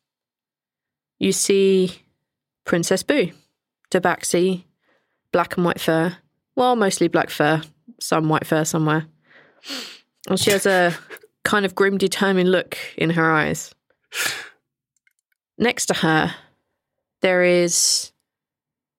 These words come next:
a white tabaxi. Most of you, some of you, two of you, <laughs> rephrase that,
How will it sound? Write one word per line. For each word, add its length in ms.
a 100
white 280
tabaxi. 800
Most 340
of 100
you, 400
some 300
of 140
you, 260
two 280
of 120
you, 220
<laughs> 460
rephrase 420
that, 160